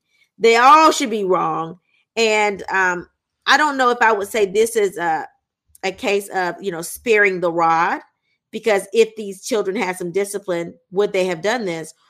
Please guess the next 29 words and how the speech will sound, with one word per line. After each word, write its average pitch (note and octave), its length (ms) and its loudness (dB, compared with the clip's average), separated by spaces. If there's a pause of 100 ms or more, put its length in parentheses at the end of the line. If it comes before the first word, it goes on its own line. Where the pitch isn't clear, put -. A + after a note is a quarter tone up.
(220)
Or A#3+ 460 4
if A3 180 4
it's G#3 160 -6
sparing B3 400 2
the G3 80 -4
rod F#3+ 320 2
with G#3 180 2
these A3 200 -8
adults G3+ 720 0
and F#3 220 -4
they G#3 160 4
didn't G3+ 340 0
get D#3+ 200 -4
disciplined E3+ 440 -6
when E3+ 160 -4
they C#4+ 180 4
were C4+ 120 4
younger. D3+ 540 -4 (500)
And G#3+ 220 0
that G3 200 2
way F3+ 280 2
they F#3 320 -2
feel F3+ 220 2
that E3+ 300 -2 (100)
this F#3+ 200 0
was F3 160 -4
justified D#3+ 720 -4
for F3 120 -2
them E3 380 -4